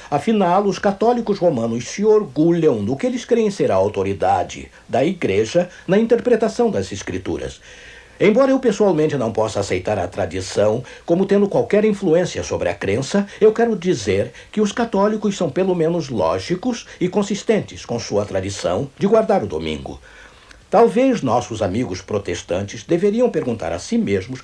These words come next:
por que eles guardam o domingo, já que a tradição figura em sua origem.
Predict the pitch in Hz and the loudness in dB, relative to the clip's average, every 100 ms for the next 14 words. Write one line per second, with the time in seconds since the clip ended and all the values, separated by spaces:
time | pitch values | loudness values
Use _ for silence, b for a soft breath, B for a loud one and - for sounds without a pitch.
0 | B 208 208 262 247 165 156 147 123 113 | B -2 0 -2 -2 0 0 0 -2 -2
1 | 110 107 156 98 95 160 - - 165 107 | -2 0 -2 -2 -2 -2 0 -2 -2 -4
2 | - 104 - 131 123 104 104 - 117 101 | -6 -6 -6 -6 -2 -4 -4 -4 -2 0
3 | 87 95 127 220 226 113 78 71 | 0 0 -2 -2 -4 -6 -10 -12